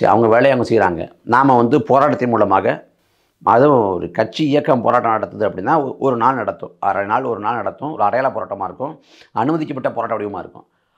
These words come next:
அப்படி இல்லாம வந்து மக்கள் தன்னெழுச்சி போராட்டமாக, கட்சி வேறுபாடு கடந்து, அரசியல் மாற்றங்கள் கடந்து, தொடர் போராட்டமாக அது பரிணமிச்சு வர்றப்ப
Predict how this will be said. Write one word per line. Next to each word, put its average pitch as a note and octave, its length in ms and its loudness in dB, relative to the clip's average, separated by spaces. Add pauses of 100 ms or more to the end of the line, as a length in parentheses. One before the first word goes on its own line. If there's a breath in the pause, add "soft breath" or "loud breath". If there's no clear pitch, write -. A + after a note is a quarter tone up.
(120)
அப்படி D3+ 280 0
இல்லாம F#3 400 2
வந்து E3 420 -2
மக்கள் C3 800 -2 (180)
தன்னெழுச்சி D3 340 -4 (100)
போராட்டமாக, A2+ 460 -6
கட்சி C3+ 380 -4
வேறுபாடு A#2+ 340 0
கடந்து, G2 280 -6
அரசியல் A2+ 280 -6
மாற்றங்கள் A2 320 -8
கடந்து, F2+ 380 -10 (280 soft breath)
தொடர் F3 380 2
போராட்டமாக D3+ 420 0
அது D3+ 180 0
பரிணமிச்சு C3+ 540 -4
வர்றப்ப G#2 500 -6